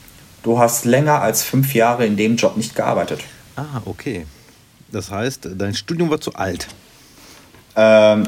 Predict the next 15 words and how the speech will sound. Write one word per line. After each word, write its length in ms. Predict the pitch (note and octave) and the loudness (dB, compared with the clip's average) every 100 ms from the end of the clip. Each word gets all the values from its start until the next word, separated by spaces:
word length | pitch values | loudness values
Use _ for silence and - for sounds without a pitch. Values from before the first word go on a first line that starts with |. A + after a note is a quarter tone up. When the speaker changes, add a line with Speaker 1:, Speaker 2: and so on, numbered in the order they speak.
| G2 | 2
Speaker 1:
meine 300 | F#2+ F2+ E2 | 2 4 4
Ausbildung 540 | C3+ - D3+ D3 D3 | 2 4 4 4 4
und 140 | - G#2 | 2 2
meine 220 | F2+ F#2+ | 4 2
Studien 500 | - C3+ C#3 C3+ A#2 | 2 2 4 4 4
beide 340 | G#2+ A2 A2 | 4 4 4
waren 220 | F#2 E2+ | 2 0
zu 240 | F2 G2+ F2 | 0 0 2
alt. 360 | F#2+ D#3 B3+ - - | 4 4 2 -4 -8
Speaker 2:
Mhm. 260 | G#2+ G2 A#2+ - - - - | -6 -6 -8 -14 -20 -4 4
Speaker 1:
Ähm, 600 | A#2 A2+ A2 A2 A2 A2 | 6 8 6 6 4 2
Speaker 2:
Tja. 140 | C#3+ - - G2+ | -4 -10 -12 -6
Speaker 1:
hier 480 | - C#3+ G3 G#3 | 2 4 4 4
in 160 | A#2+ B2+ | 4 6
Deutschland, 640 | G2+ - - D3+ F#3+ C4 | 6 6 4 2 2 0